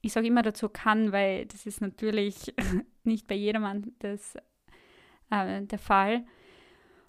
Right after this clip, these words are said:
Und dass man ges-, also wirklich Gesundheit damit erzeugen kann, indem man eben den Stress erstens reduziert, das hat schon riesen, riesen, äh, Effekt.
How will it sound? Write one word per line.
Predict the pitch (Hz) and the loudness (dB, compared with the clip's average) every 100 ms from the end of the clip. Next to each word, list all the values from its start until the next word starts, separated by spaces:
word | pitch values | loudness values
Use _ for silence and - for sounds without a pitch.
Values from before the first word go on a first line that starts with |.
| _ - | _ 2
Und | 254 277 269 - | 6 8 6 4
dass | 240 240 247 | 4 6 4
man | 233 233 233 240 - _ _ _ _ _ _ _ _ _ _ _ _ _ _ _ | 4 6 6 4 0 _ _ _ _ _ _ _ _ _ _ _ _ _ _ _
ges-, | 214 262 240 - - | -4 0 0 -2 -2
also | 220 247 | 0 2
wirklich | 240 277 285 - | 2 4 2 2
Gesundheit | 240 - 302 339 339 240 180 185 - - | -2 4 6 6 6 4 4 0 -10 -10
damit | - 180 180 180 - | -4 0 0 -2 -6
erzeugen | 175 - 170 175 170 175 | -6 -4 -2 0 -2 -4
kann, | - 185 170 160 175 170 - - | -2 0 2 0 -4 -8 -12 -4
indem | 208 - 208 233 | -2 2 2 6
man | 233 226 226 - _ - | 6 4 2 0 _ -2
eben | 196 233 240 220 190 - _ _ | 2 4 4 2 -2 -8 _ _
den | 214 190 | -6 -6
Stress | - - 330 - | -4 -2 -2 2
erstens | - 294 302 - | 2 2 -2 0
reduziert, | 277 277 269 277 269 | -2 -2 -2 -2 -2
das | 247 | -4
hat | 240 254 | -4 -2
schon | 240 | -2
riesen, | 254 262 262 254 247 233 - | -2 0 2 4 2 0 -10
riesen, | - 240 247 240 240 | -8 -4 0 2 2
äh, | 220 226 226 226 | 0 0 0 -4
Effekt. | - 226 - 233 240 - | -4 -4 0 -2 -2 -14